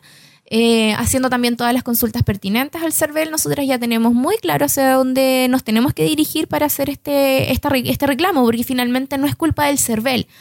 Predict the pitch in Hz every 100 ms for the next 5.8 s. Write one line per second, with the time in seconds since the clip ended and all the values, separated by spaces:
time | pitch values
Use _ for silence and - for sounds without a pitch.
0 | - - - - 254 262 262 277 277 254
1 | 254 262 269 254 254 269 269 254 240 226
2 | 208 - - - 254 254 - 294 294 269
3 | 277 311 311 - 262 247 220 294 339 233
4 | 240 247 247 240 226 311 359 359 285 -
5 | 285 302 302 269 226 214 247